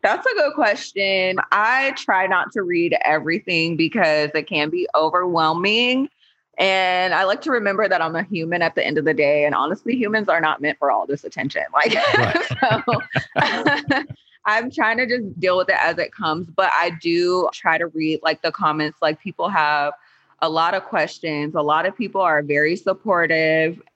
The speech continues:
Speaker 1: They wanna know, like, more
Speaker 2: Mm-hmm.
Speaker 1: about the things that I do, especially this plastic surgery and then this journey with my breasts. I've gotten, like, a ton of questions and concerns and comments and support. And I think it's wonderful.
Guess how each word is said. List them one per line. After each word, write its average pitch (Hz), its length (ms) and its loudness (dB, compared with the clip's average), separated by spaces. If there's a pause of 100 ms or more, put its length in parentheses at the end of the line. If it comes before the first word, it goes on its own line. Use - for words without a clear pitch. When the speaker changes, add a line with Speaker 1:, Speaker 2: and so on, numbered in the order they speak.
(160)
Speaker 1:
They 175 300 2
wanna 180 380 0
know, 170 420 2
like, 156 280 0
more 156 300 0
Speaker 2:
Mm-hmm. 156 120 2
Speaker 1:
about 143 540 0 (800)
the 165 100 -6
things 165 380 -6
that 156 160 0
I 123 180 2
do, 190 380 2
especially 185 500 0
this 151 200 -2
plastic 143 420 -2
surgery 151 440 0
and 143 140 0
then 135 160 0
this 143 180 -2
journey 139 360 2
with 143 180 0
my 135 140 2
breasts. 131 340 0
I've 139 240 0
gotten, 101 300 -2
like, 123 200 -4
a 123 80 -2
ton 127 400 -6
of 113 220 -2
questions 123 760 -4
and 123 180 -2
concerns 131 540 -2
and 131 140 -4
comments 127 380 0
and 135 100 -4
support. 139 560 0 (640)
And 151 360 2
I 156 120 2
think 262 200 -4
it's 208 180 -2
wonderful. 156 640 0